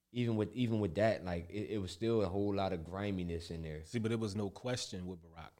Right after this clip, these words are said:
Speaker 2: I mean, <clears throat> when Barack, see, the people flooded the thing. It was no, it was no room for, you know, uh, disagreement or disapproval because he came, he pretty much came in and just swept right through.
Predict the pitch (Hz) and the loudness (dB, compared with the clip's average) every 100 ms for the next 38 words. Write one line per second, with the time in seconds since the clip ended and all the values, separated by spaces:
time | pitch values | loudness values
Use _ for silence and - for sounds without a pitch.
0 | _ 110 117 110 - - - - - 214 | _ -6 -4 -4 -6 -16 -2 4 8 10
1 | 156 90 98 107 101 117 135 - - - | 8 2 -6 -6 -2 0 0 -2 -16 -12
2 | - - - - 139 127 170 151 131 - | -12 -12 -12 -2 -2 0 -2 -2 -6 0
3 | 139 139 120 113 - 143 92 104 117 110 | 4 4 2 -4 -2 -2 -2 -4 -4 -2
4 | 120 117 123 123 120 117 110 135 156 135 | 0 0 -2 -4 -2 -4 0 0 0 -2
5 | - 117 101 101 - _ _ _ _ _ | -4 -4 -4 -6 -14 _ _ _ _ _
6 | _ _ _ _ 113 107 92 82 - _ | _ _ _ _ -6 -4 -2 -6 -16 _
7 | _ - 87 85 85 - _ _ _ 117 | _ -12 -8 -8 -12 -18 _ _ _ -4
8 | 113 110 95 107 107 92 85 87 110 104 | -2 -4 -4 -2 -2 -2 -6 -6 -6 -8
9 | - 120 104 98 98 101 107 - - 110 | -8 -10 -10 -14 -10 -10 -10 -10 -6 -6
10 | 120 127 117 107 - 127 110 107 98 98 | -4 -2 0 0 -2 -4 -2 -2 -4 -4
11 | 98 - 110 120 - 104 - - | -4 -4 -2 -2 -2 -6 -6 -12